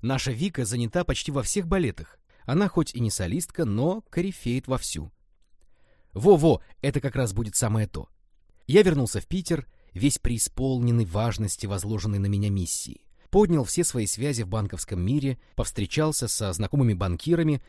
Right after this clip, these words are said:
изложил им идею компании I B N о создании единой платёжной системы, охватывающей Российскую Федерацию и страны бывшего С С С Р. Некоторый аналог известных платёжных систем: Visa, MasterCard, American Express,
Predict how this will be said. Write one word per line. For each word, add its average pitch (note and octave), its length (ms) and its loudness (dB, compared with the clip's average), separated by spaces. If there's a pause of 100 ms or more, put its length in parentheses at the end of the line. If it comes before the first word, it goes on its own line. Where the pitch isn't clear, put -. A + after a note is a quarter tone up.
(160)
изложил A#2 440 0
им D#3+ 200 -2
идею A2+ 300 0
компании A#2 560 0
I G#2+ 140 -2
B F2+ 260 -2
N D#3 180 0
о - 80 -6
создании C3 520 -2
единой G#2+ 340 -2
платёжной G#2+ 380 -2
системы, F#2 560 -4 (280)
охватывающей G2 760 -6
Российскую G2+ 440 -6
Федерацию F#2+ 640 -4 (280)
и G2 80 -6
страны C3 340 -2
бывшего A2 460 -4
С G#2 180 -6
С A#2 140 -6
С - 100 -4
Р. - 180 -12 (380)
Некоторый C3+ 440 2
аналог B2 440 -2
известных A2+ 500 -4
платёжных A2 520 -4
систем: - 420 -8 (320)
Visa, C3 600 -4
MasterCard, G#2 720 -4 (120)
American F#2 460 -4
Express, - 560 -4